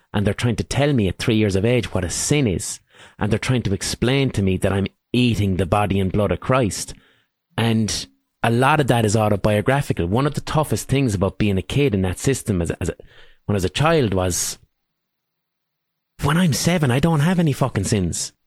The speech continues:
Like, a, a seven-year-old cannot sin. There's no way for a seven-year-old to do anything that's evil or bad. It's just a seven-year-old figuring things out.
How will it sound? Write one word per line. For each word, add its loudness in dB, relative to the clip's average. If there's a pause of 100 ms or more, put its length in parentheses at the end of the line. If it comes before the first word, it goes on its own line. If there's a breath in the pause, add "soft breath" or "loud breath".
(420)
Like, -2
a, -2
a 2
seven-year-old 2
cannot 0
sin. 0 (400)
There's 0
no 2
way 2
for -2
a 0
seven-year-old 0
to -2
do 2
anything 0
that's -4 (160)
evil 2
or 2
bad. 0
It's -4
just 0
a 0
seven-year-old 0
figuring 0
things 0
out. 0